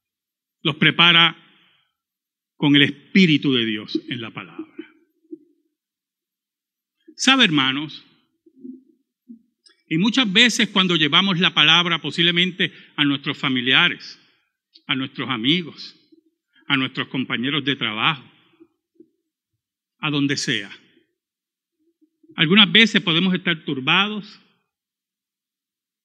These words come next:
posiblemente tenemos preguntas, pero tenemos la convicción firme que la tumba está vacía.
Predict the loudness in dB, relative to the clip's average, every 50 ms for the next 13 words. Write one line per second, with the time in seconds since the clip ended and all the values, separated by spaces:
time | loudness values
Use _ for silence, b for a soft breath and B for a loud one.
0 | _ _ _ -6 -2 2 4 4 6 6 4 4 4 2 2 2 4 4 6 6
1 | 4 4 2 2 0 0 0 0 -2 -4 -4 -6 -8 -8 -8 -10 -14 -20 _ _
2 | _ _ _ _ _ _ _ _ _ _ _ _ _ 0 0 2 2 2 4 4
3 | 6 6 6 6 4 4 2 0 0 2 2 2 2 0 -2 -2 0 2 2 4
4 | 4 2 2 2 2 0 2 2 0 0 0 2 2 4 4 2 2 0 0 0
5 | 2 0 0 -4 -8 -10 -10 -12 -12 -12 -14 -16 -18 -18 -20 -20 -20